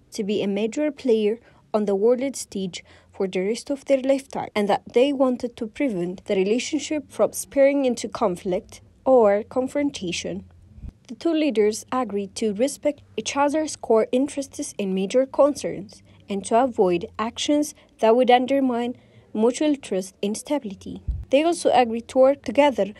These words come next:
on transitional issues that affect the international community, such as climate change, pandemic response, nuclear proliferation, and counterterrorism. Addressing regional and global issues. The meeting also covers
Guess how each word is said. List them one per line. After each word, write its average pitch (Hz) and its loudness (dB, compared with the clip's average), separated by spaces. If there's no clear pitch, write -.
on 220 -4
transitional 269 0
issues 214 -6
that 190 2
affect 190 0
the 269 -2
international 240 -2
community, 185 -6
such - -6
as 190 -4
climate 185 -2
change, 247 -2
pandemic 240 -2
response, 220 -2
nuclear 294 -2
proliferation, 277 2
and 220 -2
counterterrorism. 214 -2
Addressing 302 0
regional 285 0
and 175 -4
global 240 2
issues. - -6
The 214 4
meeting 254 0
also 254 2
covers 185 -4